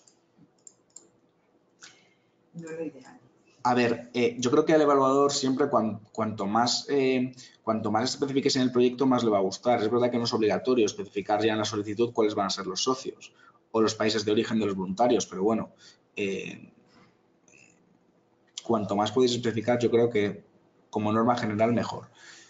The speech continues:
Speaker 2: Lo que no entiendo es tu pregun-, tu primera pregunta, si se seleccionan después las organizaciones de apoyo, ¿cómo se gestionan los flujos? Es que ten en cuenta que cuando empieza la actividad, las organizaciones de apoyo ya tienen que estar seleccionadas, en todo caso,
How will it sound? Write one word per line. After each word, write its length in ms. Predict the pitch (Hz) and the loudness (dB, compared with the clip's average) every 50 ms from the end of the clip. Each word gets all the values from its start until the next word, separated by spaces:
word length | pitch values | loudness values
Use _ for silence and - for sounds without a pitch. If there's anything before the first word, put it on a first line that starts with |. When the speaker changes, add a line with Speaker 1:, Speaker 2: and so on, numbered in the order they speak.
| _ _ _ _ _ _ _ _ _ - | _ _ _ _ _ _ _ _ _ -6
Speaker 2:
Lo 80 | 127 117 | -2 0
que 60 | 120 | 2
no 40 | 123 | 2
entiendo 220 | 131 147 156 170 | 4 4 4 2
es 60 | 165 | 4
tu 100 | - 139 | 2 2
pregun-, 320 | 127 123 123 135 147 135 143 | 4 4 4 4 2 0 -2
tu 100 | 120 117 | -4 -4
primera 280 | 123 120 135 135 123 | -2 0 0 0 2
pregunta, 360 | 117 117 131 143 143 117 113 | 2 2 2 2 2 0 -2
si 140 | 104 107 113 | -2 -4 -2
se 160 | 107 117 113 | -2 -2 -2
seleccionan 520 | 110 - - 117 113 107 110 127 135 147 156 | -2 0 0 0 -2 -2 -2 -2 0 0 2
después 400 | 151 135 139 - - 123 117 - | 0 0 -2 -2 0 0 0 2
las 160 | 113 113 - | 0 -2 -2
organizaciones 440 | 131 107 104 101 101 120 127 131 127 | -2 -4 -4 -4 -2 -2 -2 0 0
de 80 | 127 | 0
apoyo, 420 | 117 117 - 135 139 151 165 170 170 | -2 0 0 2 4 4 4 2 2
¿cómo 220 | - 131 139 143 | 0 0 0 0
se 100 | 131 123 | -2 -2
gestionan 340 | 117 117 - - 131 135 127 | -2 -4 -4 -2 -2 0 0
los 160 | 107 101 - | 0 0 -2
flujos? 580 | - - 135 139 131 - - - - - - _ _ _ _ - | -4 -2 -2 -2 -2 -2 -14 -14 -14 -14 -14 _ _ _ _ -6
Es 100 | 107 - | -4 -2
que 80 | - | 0
ten 120 | 127 147 143 | 0 2 4
en 60 | 131 | 4
cuenta 160 | 135 139 160 | 4 2 2
que 80 | 151 131 | 0 0
cuando 180 | 117 110 107 | 0 0 0
empieza 180 | 104 98 - 127 | -2 -2 -2 -2
la 60 | 135 | -2
actividad, 460 | 135 - - 127 123 123 127 143 - | -2 0 2 2 4 4 4 2 2
las 180 | 131 123 120 - | 2 0 -2 -2
organizaciones 380 | 110 107 104 101 - 117 117 123 | -2 -4 -4 -4 -4 -4 -2 -2
de 60 | 135 | 0
apoyo 220 | 120 139 143 147 | 2 4 4 6
ya 100 | 131 123 | 4 4
tienen 180 | 120 147 143 120 | 2 0 -2 -2
que 60 | - | -4
estar 180 | - - 104 - | -4 -6 -6 -6
seleccionadas, 760 | - 101 95 - - - 110 117 139 123 98 - - - _ _ _ - | -4 -6 -10 -12 -14 -6 -4 -2 -2 -2 -4 -8 -14 -20 _ _ _ -14
en 100 | 117 110 | -12 -6
todo 200 | 104 101 95 90 | -4 -2 -2 -2
caso, 320 | - 123 135 - - - | -2 -4 -4 -4 -10 -12